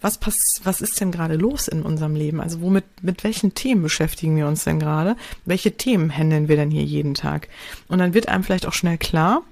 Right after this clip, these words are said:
dass, ähm, einfach auch unheimlich viele Anforderungen da sind, die waren sonst nicht so da. Und wie kann man diese Anforderungen jetzt auch noch auf das übertragen, was man ja gerade schon mit den anderen zwei Fragen erarbeitet hat?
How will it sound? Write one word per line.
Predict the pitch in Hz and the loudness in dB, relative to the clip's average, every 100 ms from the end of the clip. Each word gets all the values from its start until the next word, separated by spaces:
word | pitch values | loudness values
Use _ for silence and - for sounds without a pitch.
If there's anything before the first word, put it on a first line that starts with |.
| - - - - | -16 -16 -10 -2
dass, | 190 190 - - | 0 0 -2 0
ähm, | 175 175 175 175 - | 0 2 0 -2 0
einfach | 175 - - | 0 0 -4
auch | 170 151 - | -4 -4 0
unheimlich | 180 156 156 156 - | 2 2 2 0 -2
viele | - 185 | -2 2
Anforderungen | 262 262 160 151 151 151 | 2 2 2 2 0 0
da | 147 151 | 0 0
sind, | 180 240 - - - | 2 0 -2 -14 -10
die | 175 | -6
waren | 180 180 180 - - | -2 -2 -4 -8 -2
sonst | 175 175 - | 0 0 0
nicht | 185 - | -2 0
so | 233 | 0
da. | 220 240 311 - - - | 2 0 -2 -10 -10 -4
Und | 170 | -2
wie | 190 | -2
kann | - 226 | 0 2
man | 220 202 | 4 2
diese | 180 180 202 | 0 0 0
Anforderungen | - 190 - 214 214 214 | 2 2 2 2 4 4
jetzt | 208 202 - | 2 0 -2
auch | - | 0
noch | 190 190 | 0 -2
auf | - | -6
das | 165 185 | -4 -4
übertragen, | 175 - - 180 180 190 | -6 -8 -6 -4 -2 -2
was | 175 - | -2 -4
man | 180 | -4
ja | 165 | -4
gerade | 165 165 185 | -4 -2 -2
schon | - 180 | -2 0
mit | 175 165 | 0 -2
den | 151 | -2
anderen | 190 202 196 - - - | 0 0 0 -4 -20 -10
zwei | - 185 180 | -6 -2 -2
Fragen | - - 180 180 | -2 -2 -2 0
erarbeitet | 170 185 185 185 - | 0 2 0 -2 -2
hat? | 180 | -4